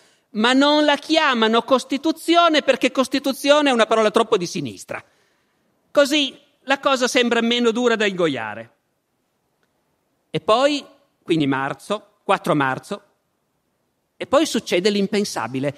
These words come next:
La rivoluzione scoppia nel cuore dell'impero austriaco. La rivoluzione scoppia a Vienna. Anche a Vienna il popolo, gli studenti chiedono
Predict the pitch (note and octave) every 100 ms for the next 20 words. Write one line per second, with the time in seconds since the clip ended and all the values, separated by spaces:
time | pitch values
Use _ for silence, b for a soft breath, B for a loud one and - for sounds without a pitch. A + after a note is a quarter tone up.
0 | B F3 A3 A3+ A#3 - C#4+ D#4 - -
1 | B3+ C#4+ - D4+ E4 - _ _ - G3
2 | G#3+ - - B3 D4 D#4 B3 G#3+ G3+ -
3 | F3+ F#3+ G3+ - D3+ A#2+ G#2 - A2 -
4 | _ _ _ _ F#3 G3+ G#3 G#3 - A#3
5 | D4 - G3+ A3 - A3+ A#3+ C4 G#3+ G3+
6 | C#3 A#2+ A#2 B2 F#2 _ _ _ - A#3+
7 | C4+ C4+ A#3+ A#3+ B3+ A3+ F3+ F#3 - A#3
8 | A3+ - F3+ G3+ A#3 - A#3 G3+ B3 G3
9 | E3+ - F#3 A#2+ _ _ - A#3+ B3 G3+
10 | F3+ E3 D3 -